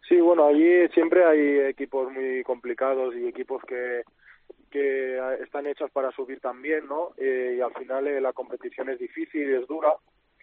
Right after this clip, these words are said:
y hay campos, eh, complicados, la verdad. Al final tú cuando empatas o cuando ves que no es solo ganar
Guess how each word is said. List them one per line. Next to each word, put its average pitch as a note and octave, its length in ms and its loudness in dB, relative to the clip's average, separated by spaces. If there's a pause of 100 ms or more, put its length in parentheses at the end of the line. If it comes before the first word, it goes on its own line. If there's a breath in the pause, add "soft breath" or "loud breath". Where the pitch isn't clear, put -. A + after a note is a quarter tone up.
(260 loud breath)
y C3+ 280 -2
hay C#3 120 4
campos, D3 520 2
eh, C3 380 -4
complicados, B2 640 -8
la A2 80 -6
verdad. A2+ 260 -6 (580)
Al B2 120 -8
final C3+ 280 -4
tú D#3+ 140 -6
cuando D3+ 580 2
empatas D3+ 640 -2
o D3 80 -6
cuando C3+ 260 -8
ves C#3 140 -6
que D3+ 120 -10
no D3 120 -10
es - 100 -14
solo C#3+ 260 -6
ganar D3 420 -4